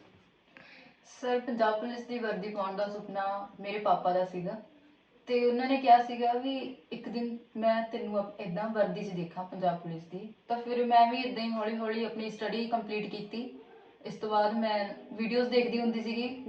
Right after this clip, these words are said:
ਗਰਲਜ਼ ਦੀਆਂ, ਪੰਜਾਬ ਪੁਲਿਸ ਵਾਲੀਆਂ, ਤੇ ਮੈਨੂੰ ਵੀ ਏਦਾਂ ਅੰਦਰੋਂ ਫੀਲ ਹੁੰਦਾ ਸੀ ਕਿ ਹਾਂ, ਮੈਨੂੰ ਵੀ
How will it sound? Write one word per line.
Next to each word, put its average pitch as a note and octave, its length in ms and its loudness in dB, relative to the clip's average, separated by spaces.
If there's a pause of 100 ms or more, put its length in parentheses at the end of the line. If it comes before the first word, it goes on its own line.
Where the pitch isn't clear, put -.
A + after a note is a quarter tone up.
ਗਰਲਜ਼ G#3+ 280 0
ਦੀਆਂ, A3 180 -2
ਪੰਜਾਬ G#3 360 2
ਪੁਲਿਸ G3 240 -10
ਵਾਲੀਆਂ, G3+ 340 -2 (540)
ਤੇ B3 160 2
ਮੈਨੂੰ C4 340 4
ਵੀ D4 100 4
ਏਦਾਂ C4 400 6
ਅੰਦਰੋਂ A#3 280 2
ਫੀਲ B3 220 2
ਹੁੰਦਾ A#3 240 6
ਸੀ A#3+ 140 0
ਕਿ B3 260 -2
ਹਾਂ, A3 260 4
ਮੈਨੂੰ G#3 260 -2
ਵੀ A#3+ 340 -6